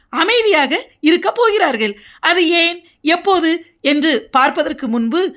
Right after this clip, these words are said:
நான்கு வித குதிரைகள் புறப்பட்டு வந்து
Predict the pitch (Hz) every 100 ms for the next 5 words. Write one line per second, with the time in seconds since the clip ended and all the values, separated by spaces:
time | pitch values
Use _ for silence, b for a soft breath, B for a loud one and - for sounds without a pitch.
0 | B B 269 330 480 494 403 320 294 -
1 | - 339 427 508 349 233 - b b -
2 | 440 453 427 302 269 240